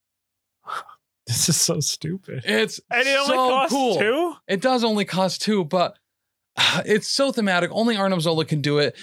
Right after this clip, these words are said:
Speaker 2: It is within theme. It's within the story. It makes
Speaker 1: Yeah,
Speaker 2: so much
Speaker 1: like,
Speaker 2: sense.
Speaker 1: it's, it's
Speaker 2: It's
Speaker 1: so
Speaker 2: just,
Speaker 1: good. It's
Speaker 2: it's
Speaker 1: so stupid good.
Speaker 2: Ah, I, it
Speaker 1: Who else do you like that on?
Speaker 2: Ooh, great question. I love it on,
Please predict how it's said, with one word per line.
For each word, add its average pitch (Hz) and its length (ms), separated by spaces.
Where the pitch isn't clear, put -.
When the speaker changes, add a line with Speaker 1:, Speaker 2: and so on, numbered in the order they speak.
Speaker 2:
It 175 100
is 147 160
within 214 300
theme. 170 300
It's 139 120
within 240 220
the 220 80
story. 165 380
It - 20
makes 170 240
Speaker 1:
Yeah, 311 240
Speaker 2:
so - 60
much 226 160
Speaker 1:
like, 247 180
Speaker 2:
sense. 165 220
Speaker 1:
it's, 214 280
it's 240 120
Speaker 2:
It's 226 140
Speaker 1:
so 294 120
Speaker 2:
just, 240 220
Speaker 1:
good. 139 340
It's 170 160
Speaker 2:
it's 247 160
Speaker 1:
so 247 380
stupid 131 440
good. 113 280
Speaker 2:
Ah, 156 420
I, 196 260
it 185 140
Speaker 1:
Who 175 80
else 208 140
do 156 60
you 117 80
like 107 160
that 110 180
on? 110 340
Speaker 2:
Ooh, 175 400
great 208 220
question. 165 460
I 208 160
love 208 240
it 190 160
on, 147 640